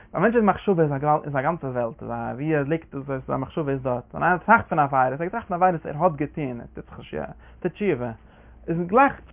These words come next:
איז אן קאפ אן פלאץ פון א ווייל. איך וויל זאגן, מיר זאגן, איז דאס, מיט דער תשובה, גלייך, האט מען צו טראכטן פון א ווייל.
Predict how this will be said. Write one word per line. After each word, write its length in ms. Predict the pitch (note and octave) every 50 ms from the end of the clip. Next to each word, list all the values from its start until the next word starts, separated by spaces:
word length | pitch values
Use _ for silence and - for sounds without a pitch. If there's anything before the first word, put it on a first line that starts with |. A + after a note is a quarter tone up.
| - _ -
איז 100 | B3+ B3+
אן 100 | B3+ -
קאפ 200 | D4 C4+ - A#3
אן 120 | A3 G#3+
פלאץ 200 | G#3+ A3+ A3+ A3 -
פון 120 | - G#3+
א 20 | G#3
ווייל. 340 | G3+ G#3+ G3+ D#3 B2+ A#2+
איך 80 | A#2+ A#2+ - - - - - - _ - -
וויל 160 | D#3 G3 G#3+
זאגן, 140 | C#4 B3+ B3
מיר 120 | B3+ A#3 G#3
זאגן, 240 | A3 A3 G#3+ F3
איז 60 | E3 D3
דאס, 200 | D#3 D3+ C#3+ D3+
מיט 180 | C#3+ C#3+ C#3+
דער 80 | - G#3
תשובה, 420 | - - - G#3 G3+ F#3 C#3 C#3+
גלייך, 340 | C#3 B2+ D3+ F3 E3+ D#3+ D#3 - - - - - - - - -
האט 100 | F3+ -
מען 120 | F#3+ F3 D3+
צו 80 | -
טראכטן 360 | C#3+ - - D#3+ D3 - -
פון 140 | D3 - C#3+
א 20 | C#3
ווייל. 340 | C3 C3 C3+ C3+ C3 A#2+